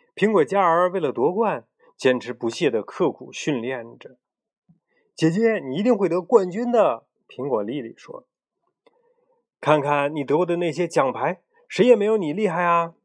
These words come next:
你看，牛仔很重要的东西，第一样是一匹马，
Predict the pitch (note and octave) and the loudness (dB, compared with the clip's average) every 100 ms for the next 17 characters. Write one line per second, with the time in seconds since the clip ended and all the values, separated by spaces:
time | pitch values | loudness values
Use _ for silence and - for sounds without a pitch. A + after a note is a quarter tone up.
0 | _ _ - B2+ B2 - _ _ _ _ | _ _ -4 0 0 -2 _ _ _ _
1 | C3 E3+ D#3+ A2 A#2 C#3 - B2 B2+ G3 | 2 4 4 4 2 0 -4 -6 4 4
2 | D3 C3 B2 B2 - C#3+ C3 A#2+ A2+ _ | 6 2 2 -2 -4 -4 -2 -6 -8 _
3 | _ _ _ - F3 G3 C#3+ A2 - D3 | _ _ _ -4 2 4 4 0 -8 -6
4 | G#3 D3+ A2 A2+ D3 F3+ | 0 0 0 0 0 0